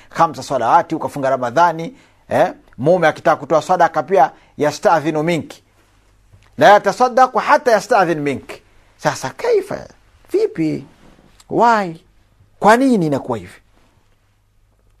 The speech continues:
Kwa hiyo watu pale katika jalasati zile, watu wanaambizana mambo ya kipuuzi tu,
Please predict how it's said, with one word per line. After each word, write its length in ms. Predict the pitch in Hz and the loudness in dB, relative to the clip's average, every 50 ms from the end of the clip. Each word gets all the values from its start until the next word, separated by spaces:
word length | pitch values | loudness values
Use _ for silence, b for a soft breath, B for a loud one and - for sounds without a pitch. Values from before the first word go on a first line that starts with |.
| _ _ _ _ _ _ _ _ _ _ _ _ _ _ _ _ _ _ _ _ _ _ _ _ _ _ _ _ _ _ _ _ _ _ _ _ _ _ _ _ _ _ _ _ _ _ _ _ - | _ _ _ _ _ _ _ _ _ _ _ _ _ _ _ _ _ _ _ _ _ _ _ _ _ _ _ _ _ _ _ _ _ _ _ _ _ _ _ _ _ _ _ _ _ _ _ _ 4
Kwa 120 | - 226 | 6 8
hiyo 220 | 285 285 247 196 143 | 8 10 8 8 8
watu 340 | 170 220 269 277 277 233 - | 8 6 6 6 4 -2 -2
pale 280 | - 269 269 226 202 | 2 4 4 4 4
katika 340 | 208 - 208 - - 233 220 | 2 2 -4 -2 0 0 4
jalasati 500 | 202 233 220 214 208 - 277 262 269 220 | 4 4 4 4 2 2 -2 -2 -2 -2
zile, 300 | 214 254 214 175 165 B B B B B B B | -2 0 0 0 -2 B B B B B B B
watu 260 | 170 247 277 269 - 247 | 4 4 4 4 4 2
wanaambizana 600 | 240 226 226 226 233 214 226 - 285 269 254 254 | 4 4 2 2 2 -2 0 0 0 2 2 0
mambo 160 | 277 285 277 | 2 2 2
ya 40 | 262 | 0
kipuuzi 500 | 269 269 262 294 320 339 294 185 196 214 | 0 -4 -2 0 0 0 2 0 -2 -6
tu, 140 | - - | -6 -10